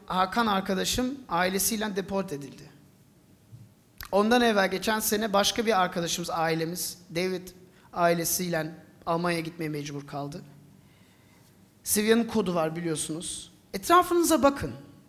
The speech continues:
Bütün yabancılar gönderilirse hazır mıyız? Ne yapacağız o zaman?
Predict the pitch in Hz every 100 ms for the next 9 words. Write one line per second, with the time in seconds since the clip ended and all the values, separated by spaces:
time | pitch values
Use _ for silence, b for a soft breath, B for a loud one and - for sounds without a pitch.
0 | _ _ _ _ - b b b b b
1 | _ 226 330 359 294 247 240 220 233 233
2 | 175 220 240 247 247 294 285 233 190 202
3 | 294 311 156 135 - - - - - -
4 | _ _ _ _ _ _ - _ - 180
5 | 240 - 170 160 143 131 135 127